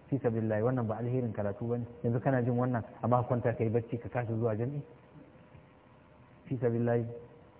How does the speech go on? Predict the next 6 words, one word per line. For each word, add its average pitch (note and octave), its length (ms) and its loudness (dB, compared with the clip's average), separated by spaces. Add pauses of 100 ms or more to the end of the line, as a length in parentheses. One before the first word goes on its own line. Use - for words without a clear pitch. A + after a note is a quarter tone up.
(800)
Ibrahim C3+ 520 10
ibn C#3 220 4
Yazid B2 300 6
at-Taymi A#2+ 340 4
yake C3+ 240 2
cewa, C#3 340 8